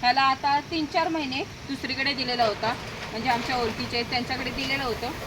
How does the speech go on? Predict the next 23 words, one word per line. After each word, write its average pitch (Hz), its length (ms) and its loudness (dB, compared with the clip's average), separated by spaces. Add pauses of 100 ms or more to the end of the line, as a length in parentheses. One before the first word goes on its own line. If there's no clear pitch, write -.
(260)
आता 262 220 6
त्याला 330 220 6
आज 320 360 6
आणलेलं 294 480 4
आहे 294 360 6 (440)
आणि 294 260 4
आपण 294 340 2
आज 339 200 4
आणल्याच्या 294 500 2
नंतर 311 360 -2
मात्र 233 280 -4
आता 240 240 2
त्याला 262 480 2 (440)
आपल्या 277 260 0
मेंढ्या 277 300 0
हिटवर 311 380 -2
आलेल्या 247 360 2
होत्या 247 220 -4
म्हणून 262 240 -6
त्याला 269 260 0
त्यांच्यात 269 600 -2
ठेवलेलं 233 460 0
आहे. 208 220 0